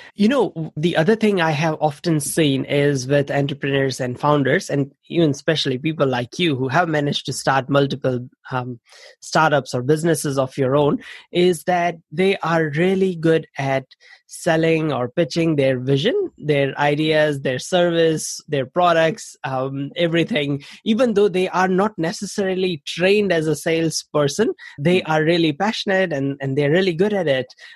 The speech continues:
Speaker 1: How did it, like, sort of start, or what was the first thing that you ever sold?
Speaker 2: Oh, the first thing I ever sold.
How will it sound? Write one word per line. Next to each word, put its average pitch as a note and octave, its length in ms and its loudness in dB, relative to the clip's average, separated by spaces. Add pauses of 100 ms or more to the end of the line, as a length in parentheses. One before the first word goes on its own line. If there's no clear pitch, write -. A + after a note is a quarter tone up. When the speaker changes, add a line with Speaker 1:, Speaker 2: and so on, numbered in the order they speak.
Speaker 1:
How A3 300 0
did G#3+ 180 2
it, G3 160 -4 (220)
like, C#3+ 260 -2
sort C#3+ 180 -2
of C3 120 0
start, E3+ 480 -2
or C3+ 220 2
what E3+ 240 2
was G3+ 200 2
the D#3 100 0
first - 460 0
thing F#3+ 280 2
that C#3+ 180 2
you C#3+ 120 2
ever C#3+ 220 4
sold? D3+ 540 0 (1900)
Speaker 2:
Oh, B2+ 460 0
the - 60 -10
first C#3+ 300 0
thing B2 160 2
I A#2 60 4
ever A2 160 0
sold. G#2 540 -4